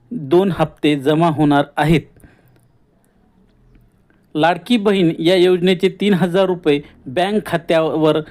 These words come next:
डीबीटी प्रणालीनुसार ट्रान्सफर होणार आहेत. त्यासाठी सर्वात महत्त्वाचं गोष्ट म्हणजे महिलांचे बँक खाते त्यांच्या आधार खात्याशी लिंक असणे आवश्यक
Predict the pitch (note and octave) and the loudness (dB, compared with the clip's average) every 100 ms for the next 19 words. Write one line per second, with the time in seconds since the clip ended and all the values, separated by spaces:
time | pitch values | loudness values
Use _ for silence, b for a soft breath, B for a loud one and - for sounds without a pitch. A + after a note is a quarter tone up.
0 | B - C#3 F#3+ F3 A3 A#3+ A#3 F#3+ F#3 | B -10 -2 0 0 0 0 0 2 2
1 | F3 E3 E3 E3 - D#3 D#3+ - E3 E3 | 2 2 2 0 0 -2 -2 -2 0 0
2 | - F3+ E3 D#3+ D#3 A#3+ A#2+ - - D3+ | 0 0 2 2 2 2 -2 -8 -2 -2
3 | - D3 D#3+ D#3 - D3+ F3+ F#3+ F3 D#3+ | 0 -2 -2 -4 -2 2 2 0 0 0
4 | F3+ G3 F3 - C3+ C#3 B B B D3+ | 0 2 0 0 -6 -6 B B B 0
5 | F#3 - - B2 - D#3+ E3+ F3 F3 D3 | 0 0 -2 -2 -2 2 2 2 2 2
6 | D#3 E3 F3 E3 D#3+ D#3 B B - B2+ | 2 2 0 -2 -2 -4 B B -10 -4
7 | F3+ G#3 G3+ - F#3+ - C#3 C#3 _ _ | -2 -2 -2 -4 -4 0 -2 -2 _ _
8 | - D#3+ E3 D#3+ E3+ E3+ - C#3 D3+ F3+ | -4 -2 -2 -2 -2 -2 -4 -2 0 0
9 | F#3 F3 E3 D3+ D#3+ - D3 D#3 - D#3+ | -2 -4 -6 0 0 0 -4 -4 -4 0
10 | D#3 F#3+ G#3 - - D#3+ - D#3 D3+ D#3+ | 2 2 0 -2 -4 -2 0 2 2 0
11 | B B - C#3+ F3 E3 - F3 F3 | B B -2 0 0 -2 -4 -6 -8